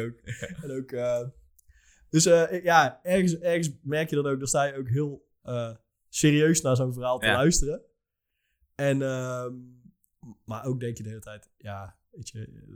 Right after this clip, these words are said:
Speaker 1: wat is dit nou voor iets raars?" Ik sta
Speaker 2: <laughs>
Speaker 1: op zo'n kinderwagen testbaan, eh, te kijken of de, of de, of de Jules inderdaad beter rijdt dan de
Speaker 2: Ja.
Speaker 1: Bugatti of andersom.
Speaker 2: <laughs>
Speaker 1: Ja.
Speaker 2: Maar moet je dan ook rennen, zeg maar? Dus stel je voor, je bent een bankoverval met je baby aan het doen.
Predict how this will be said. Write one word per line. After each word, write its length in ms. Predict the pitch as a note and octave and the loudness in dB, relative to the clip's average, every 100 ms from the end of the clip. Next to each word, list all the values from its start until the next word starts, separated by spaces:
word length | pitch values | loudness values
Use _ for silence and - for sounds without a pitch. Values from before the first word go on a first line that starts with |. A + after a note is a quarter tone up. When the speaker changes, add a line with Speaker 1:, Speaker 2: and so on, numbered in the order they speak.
| G#2 | -20
Speaker 1:
wat 80 | A2 | -14
is 80 | - | -8
dit 100 | A2+ | -4
nou 180 | A2 G#2 | -4 -4
voor 100 | A2+ | -6
iets 100 | A2 | -8
raars?" 300 | G#2+ G#2+ A#2 | -8 -8 -8
Ik 80 | A#2+ | -6
sta 120 | A2 | 0
Speaker 2:
<laughs> 400 | - E3+ F3 - | 2 4 2 0
Speaker 1:
op 80 | B2 | 0
zo'n 160 | C3 | -2
kinderwagen 600 | A#2+ C#3+ C3+ B2+ B2 A#2+ | -2 -2 -2 -2 -2 -4
testbaan, 640 | A#2+ B2+ A#2 A#2+ A#2+ A#2+ A#2+ | -6 -8 -6 -6 -6 -8 -12
eh, 200 | A#2+ A#2+ | -10 -8
te 160 | A#2+ A#2 | -8 -8
kijken 420 | B2+ A#2+ A2+ A#2+ | -4 -4 -4 -10
of 140 | A#2+ | -10
de, 360 | A#2+ A#2+ A#2+ A#2 | -10 -10 -10 -12
of 100 | C3 C3+ | -14 -16
de, 100 | - | -10
of 120 | B2+ | -10
de 140 | A#2 A#2 | -10 -6
Jules 380 | B2+ C3 B2+ | -2 -2 -4
inderdaad 460 | - B2+ B2+ B2+ A2+ | -6 -4 -2 -2 -4
beter 280 | A#2+ C3 B2 | -6 -6 -8
rijdt 240 | A#2+ B2 | -10 -10
dan 140 | A#2+ A#2 | -10 -8
de 60 | |
Speaker 2:
Ja. 100 | A#2 | -4
Speaker 1:
Bugatti 420 | A2+ A#2+ C3 - D#3 | -4 -4 -4 0 0
of 100 | - | 0
andersom. 380 | E3+ B2 - A#2 | -4 -4 -8 -8
Speaker 2:
<laughs> 20 | D3 - - - - _ _ _ _ _ - _ | -10 -12 -14 -20 -20 _ _ _ _ _ -20 _
Speaker 1:
Ja. 120 | - | 0
Speaker 2:
Maar 60 | A2 | 2
moet 120 | D3 | 2
je 60 | D#3 | 0
dan 120 | D3+ | -2
ook 140 | C#3 F#2+ | -2 -4
rennen, 380 | G2+ B2+ F#3 A3+ | -4 -4 -8 -16
zeg 180 | - D#3 | -16 -10
maar? 280 | D#3 E3+ _ _ _ _ _ _ | -10 -12 _ _ _ _ _ _
Dus 280 | A2+ G#2+ - | -4 -4 -6
stel 300 | - - C#3 | -6 2 2
je 180 | D#3 C3+ | 2 -2
voor, 260 | A2+ C3+ B2 | -4 -6 -6
je 80 | A#2 | -6
bent 200 | A#2+ A2+ | -8 -8
een 120 | G#2+ | -4
bankoverval 800 | G#2 C3+ D3+ - B2+ A#2 A#2+ A2 | -2 -2 -4 -6 -6 -4 -4 -4
met 200 | A2 G#2+ | -8 -10
je 80 | F2 | -2
baby 380 | A#2 C3+ C3+ | -2 -2 -6
aan 120 | C3 B2+ | -8 -10
het 120 | B2 | -12
doen. 260 | B2+ D3 | -12 -12